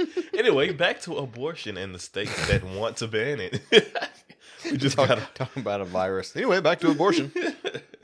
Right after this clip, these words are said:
Speaker 1: Um, but yeah, uh, I think every state has their right to decide. Um, I hate, this is just my little take on abortion. I hate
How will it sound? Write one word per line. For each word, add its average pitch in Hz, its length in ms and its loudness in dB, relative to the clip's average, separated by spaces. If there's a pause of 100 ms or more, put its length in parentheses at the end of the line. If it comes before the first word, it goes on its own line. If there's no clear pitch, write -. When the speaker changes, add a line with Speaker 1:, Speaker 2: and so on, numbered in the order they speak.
(840)
Speaker 1:
Um, 104 500 0 (1080)
but 92 140 -10
yeah, 85 320 -6 (100)
uh, 92 280 -2
I - 60 -
think 98 180 -10
every 90 220 -6
state 87 240 -10
has 82 260 -8 (220)
their 82 200 -4
right 82 580 -10
to 82 100 -18
decide. 82 480 -10 (480)
Um, 87 340 0
I 98 120 -2
hate, 107 400 -8 (680)
this 104 220 -14
is 104 100 -14
just 110 320 -12 (320)
my 82 220 -10
little 95 180 -8
take - 260 -10
on 95 180 -8
abortion. 87 500 -12
I 82 120 -10
hate 92 360 -8